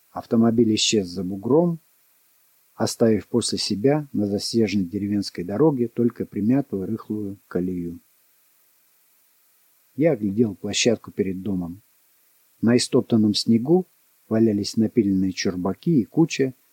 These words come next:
свеженаколотых дров. "Сергей, давай в кадр!" Актер подхватил с земли топор,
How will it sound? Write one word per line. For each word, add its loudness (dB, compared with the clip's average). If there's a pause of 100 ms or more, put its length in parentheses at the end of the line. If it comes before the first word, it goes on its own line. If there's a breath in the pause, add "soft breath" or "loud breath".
(120)
свеженаколотых -2
дров. -10 (1300)
"Сергей, 2 (160)
давай 4
в -2
кадр!" 0 (1700)
Актер 0
подхватил -4
с -10
земли -2
топор, 0